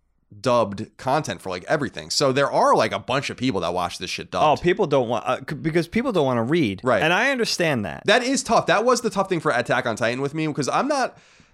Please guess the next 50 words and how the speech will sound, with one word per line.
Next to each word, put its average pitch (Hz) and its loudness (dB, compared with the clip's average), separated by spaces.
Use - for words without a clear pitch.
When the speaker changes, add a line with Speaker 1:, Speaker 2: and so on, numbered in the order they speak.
Speaker 1:
unless 196 2
I'm, 196 2
like, 127 -2
to 220 -2
be 269 2
perfectly 175 2
honest 123 2
with 110 -6
you, 107 -4
unless 143 -2
I'm, 117 -2
like, 95 -6
hyper 139 -2
engaged 95 -8
in 127 -2
Speaker 2:
Yeah. 131 4
Speaker 1:
something, 85 -4
like, 95 -4
unless 147 0
I'm 135 0
watching 110 -2
something 98 -6
that, 90 -4
like, 90 -8
Mad 98 -6
Men, 65 -12
the 113 -2
f-, - -16
a 131 -4
new 143 0
episode 127 0
of 113 -2
Mad 110 -2
Men 95 -6
I'd 90 -6
never 82 -14
seen 71 -10
or 62 -18
something 60 -12
like 55 -16
that, 73 -6
right? 92 -2
Speaker 2:
Sure, 170 0
Speaker 1:
Or 185 2
Curb 151 2
Your 123 -2
Speaker 2:
sure. 123 0
Speaker 1:
Enthusiasm. 107 -6
I'm 165 0
not 302 0